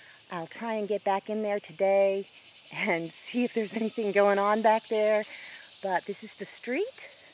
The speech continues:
and this is Mister Lucas' property. You can tell because he has a beautiful, beautiful lawn, and his property goes way back there too. And so here is my little garden down by the street.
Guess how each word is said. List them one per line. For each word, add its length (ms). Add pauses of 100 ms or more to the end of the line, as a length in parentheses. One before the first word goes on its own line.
(800)
and 220
this 140
is 120
Mister 300
Lucas' 340
property. 400
You 140
can 140
tell 360
because 360
he 160
has 320
a 180 (640)
beautiful, 640 (120)
beautiful 600
lawn, 560 (380)
and 140
his 260
property 400
goes 340
way 760
back 280
there 180
too. 280 (1040)
And 460 (100)
so 680 (1080)
here 420
is 240
my 220
little 240
garden 380
down 220
by 120
the 80
street. 420